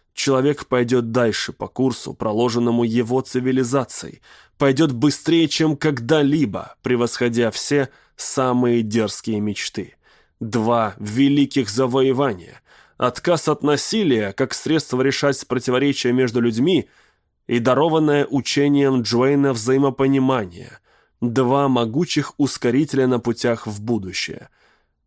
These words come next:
Отказ от насилия и... Вебстер уставился на зажатый в руке пистолет, а в мозгу у него словно ураган гудел.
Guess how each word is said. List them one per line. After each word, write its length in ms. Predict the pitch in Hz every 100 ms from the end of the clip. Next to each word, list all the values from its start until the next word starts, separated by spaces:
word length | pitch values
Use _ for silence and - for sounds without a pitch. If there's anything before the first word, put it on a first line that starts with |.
| -
Отказ 640 | 92 - - 117 123 -
от 160 | 113 113
насилия 640 | 110 - 214 190 123 107
и... 380 | 117 139 131 113 - _ _ _ _ _ _ _ _ _ -
Вебстер 560 | 107 123 120 - 123 - -
уставился 640 | 123 - 143 123 107 -
на 140 | 113 110
зажатый 460 | 117 117 131 120
в 80 | 110
руке 280 | 117 - 131
пистолет, 640 | 123 120 - 131 120 - - _ -
а 200 | 131 127
в 80 | 113
мозгу 480 | 135 120 113 202
у 140 | 147 135
него 360 | 120 104 90 -
словно 480 | - 139 139 135 135
ураган 720 | 143 139 143 135 156 135 104
гудел. 480 | 104 104 104 85 82